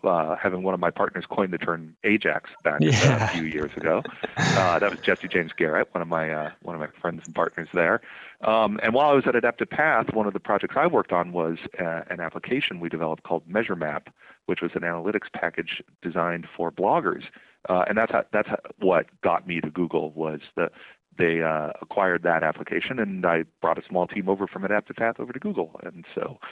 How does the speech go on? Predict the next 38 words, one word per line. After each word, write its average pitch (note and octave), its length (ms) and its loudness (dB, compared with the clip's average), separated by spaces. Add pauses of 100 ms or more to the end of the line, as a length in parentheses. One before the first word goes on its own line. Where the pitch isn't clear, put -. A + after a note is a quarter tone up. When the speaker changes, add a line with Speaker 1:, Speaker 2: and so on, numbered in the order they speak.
(240)
Speaker 1:
I'm F#2+ 80 -12
still F#2+ 180 4
working F#2+ 200 2
with F2 140 -2
those F#2 160 2
guys, B2+ 320 2
and, G2+ 280 -6
uh, G2 300 2
and G2 80 -8
we're G2 80 -4
having G2 220 -8
a F2 80 -4
lot F2 160 -2
of - 60 -16
fun E2+ 180 -8
over D#2+ 180 -6
here. D#2 300 -8 (840)
And A#2 120 4
I A#2 100 4
guess B2 220 4
going G2+ 200 4
way A#2 220 6
back, E2 380 2 (200)
um, E2+ 380 4
I F2+ 180 0
started F2+ 400 2 (440)
in G2 100 -4
the F#2 80 -4
mid F#2+ 160 0
nineties F#2 540 -2
working F2+ 240 -2
on F2+ 100 -6
the E2+ 80 -6
web, E2+ 400 2 (220)
uh, E2 300 0 (160)
at E2 200 2
Wired F2 280 2
Magazine, E2+ 640 -2